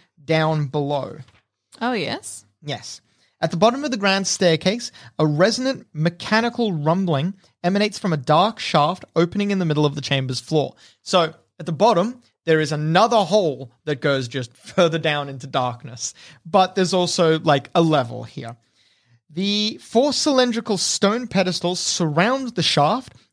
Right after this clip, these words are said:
Speaker 1: each ten feet tall, so they nearly reach up to you.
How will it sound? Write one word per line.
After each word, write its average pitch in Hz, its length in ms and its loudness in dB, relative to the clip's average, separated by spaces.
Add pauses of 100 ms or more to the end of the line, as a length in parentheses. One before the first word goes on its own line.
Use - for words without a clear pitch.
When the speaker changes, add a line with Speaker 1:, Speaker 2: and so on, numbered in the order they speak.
Speaker 1:
each - 260 -10
ten 170 220 -2
feet 156 280 -6
tall, 139 280 0
so 147 120 -6
they 160 120 -2
nearly 208 240 2
reach 143 240 -2
up 131 160 -6
to - 120 -12
you. 139 280 -4